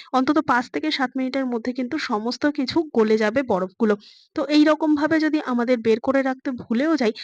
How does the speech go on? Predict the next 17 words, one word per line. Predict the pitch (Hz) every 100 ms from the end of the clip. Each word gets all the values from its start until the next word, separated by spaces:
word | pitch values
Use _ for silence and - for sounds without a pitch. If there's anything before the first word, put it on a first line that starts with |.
| - -
সেক্ষেত্রেও | 254 269 269 330
কিন্তু | 302 277
কাজটা | 233 208 247
করতে | 233 233 254
অনেক | 233 226
বেশি | 247 262
সুবিধা | 262 254 269
হবে। | 269 285
দেখতে | 262
পাচ্ছ | 269 277
ভাতটা | 240 226 - 247 - -
কিন্তু | 254 269
এখনো | 254 269 262
হয়ওনি, | - 233 254 220 208
এই | 247
মুহূর্তে | 254 254 262 277
কিন্তু | 262 220